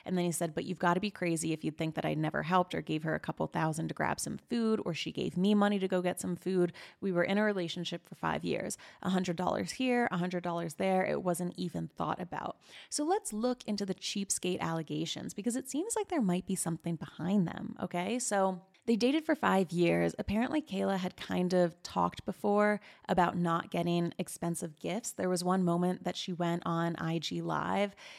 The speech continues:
and she was basically saying, "How are women able to afford designer bags and G-Wagons? Like, I buy my clothes at Zara because I have bills to pay." And a lot of people were like,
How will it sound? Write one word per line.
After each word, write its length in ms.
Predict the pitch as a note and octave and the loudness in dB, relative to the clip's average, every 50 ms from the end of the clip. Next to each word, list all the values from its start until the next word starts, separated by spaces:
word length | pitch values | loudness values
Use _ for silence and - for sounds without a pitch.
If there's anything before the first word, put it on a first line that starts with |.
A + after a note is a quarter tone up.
| - - - | -14 -8 -4
and 100 | G3 F3 | -4 -2
she 100 | - G3 | 2 2
was 140 | F#3+ F3 | 2 2
basically 400 | F3+ F#3 F3 - F#3+ - - F3+ | 2 2 0 0 -2 -2 -2 -2
saying, 300 | E3+ - F3+ E3+ E3+ E3 | -2 -2 0 0 0 -2
"How 360 | - E3 D#3+ F#3+ G#3 A#3+ C4+ C#4+ | -2 -4 -4 -2 0 2 2 2
are 140 | C#4+ C#4+ C4 | 2 2 2
women 500 | G3+ F#3 F#3 F#3+ F#3+ F#3+ F#3 F#3 F3+ - _ _ _ | 2 2 2 2 2 2 2 0 -2 -4 _ _ _
able 320 | - F3+ F3 - F#3+ F3+ F3 | 0 0 0 2 2 2 2
to 300 | - - - F#3+ F3+ E3 | 0 0 0 2 2 2
afford 360 | E3 - - F3 F3 E3+ D3 | 2 0 0 0 2 2 2
designer 420 | E3 D#3+ - E3 D#3+ D#3+ D#3 D#3+ | 0 -2 -2 -2 -2 0 -2 -2
bags 560 | D3+ - F#3 G3 G3 G3 F#3+ F#3+ F#3 F3+ E3 - | -2 0 0 2 2 2 2 2 0 0 -2 -2
and 160 | - E3+ D#3 | -2 -4 -4
G-Wagons? 800 | - - F#3 F#3+ F#3 F#3+ F#3 F3+ F3+ F3+ F3 F#3+ F3+ F3+ F3 - | -4 -2 -2 -2 0 2 2 4 2 2 2 0 0 0 0 0
Like, 160 | F3 E3+ - - | -2 -4 -2 -2
I 300 | F3+ F3+ F#3 G3 G3+ F#3 - | 0 2 4 4 2 2 0
buy 200 | - E3 E3 F3 | 0 0 0 2
my 220 | F3+ F3+ E3+ E3+ D#3+ | 2 2 0 0 -2
clothes 360 | - - - E3+ F3 E3+ D#3 | -4 -4 -2 -2 0 -2 -2
at 200 | - F3 D#3+ - - - - F#3 | -4 -6 -6 -8 -10 -16 -20 -14
Zara 540 | D3+ D3+ F#3 E3+ E3 F3 F3+ E3 D#3+ F3 F3 | -6 -2 0 2 2 2 2 2 2 0 -2
because 300 | - F3+ - F3 F3 - | -2 -4 -2 -2 -2 -2
I 100 | E3 E3 E3 | -2 -2 -2
have 180 | D#3+ D3 - | -4 -4 -2
bills 240 | - F#3 G3 F#3+ - | 0 0 0 0 -2
to 100 | - - | -6 -10
pay." 320 | - F3+ - - F3+ F3+ - - - - - | -10 -10 -8 -8 -8 -8 -10 -14 -20 -14 -6
And 140 | - G3 G3+ | 0 2 4
a 40 | G3+ | 6
lot 160 | G3 F#3 F#3 | 6 6 6
of 120 | F#3 F#3 | 4 2
people 240 | - F#3+ - F#3+ F3+ | 0 -2 2 4 4
were 100 | F3 F3 | 6 6
like, 320 | E3+ D#3+ D3+ D3 - - | 6 4 4 2 -2 -6